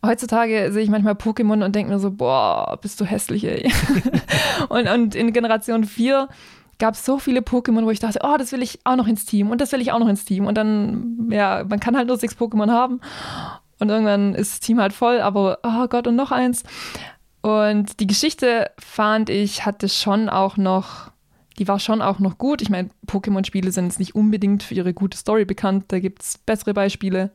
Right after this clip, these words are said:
in der Videospielwelt. Aber die fand ich schon auch noch, die hatte eine gewisse Relevanz. Äh, und die, äh, die Rivalen waren noch cool und dieses, äh, Team Galactic hieß es, glaub.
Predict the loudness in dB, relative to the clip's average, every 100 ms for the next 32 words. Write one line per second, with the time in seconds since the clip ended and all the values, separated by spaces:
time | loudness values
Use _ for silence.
0 | -2 0 0 0 -2 -2 -2 0 0 -2
1 | -16 -20 -20 -20 -20 _ -4 0 0 0
2 | 0 0 0 0 0 0 0 0 -2 -2
3 | 0 2 0 0 0 0 0 0 0 0
4 | -2 -6 -8 -12 _ -20 -20 -20 -20 -6
5 | 0 2 2 0 2 0 0 -8 -4 0
6 | 2 0 0 0 -2 -2 -2 0 0 -2
7 | -6 -12 -4 0 2 2 2 2 2 2
8 | 0 -4 0 2 2 2 0 0 0 -2
9 | -4 -4 -2 0 -2 -4 -8 -10 -14 _
10 | _ -20 _ _ -12 0 2 2 2 0
11 | -4 -8 -4 -4 -4 0 0 0